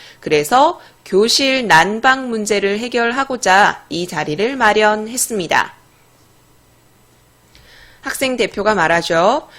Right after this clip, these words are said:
"의견에 관심을 가져주셔서 고맙다.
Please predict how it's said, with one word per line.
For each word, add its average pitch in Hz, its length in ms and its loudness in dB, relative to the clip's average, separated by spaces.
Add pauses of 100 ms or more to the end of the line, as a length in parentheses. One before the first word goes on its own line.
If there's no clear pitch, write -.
(100)
"의견에 180 400 0
관심을 208 560 -2
가져주셔서 226 800 0
고맙다. 185 800 0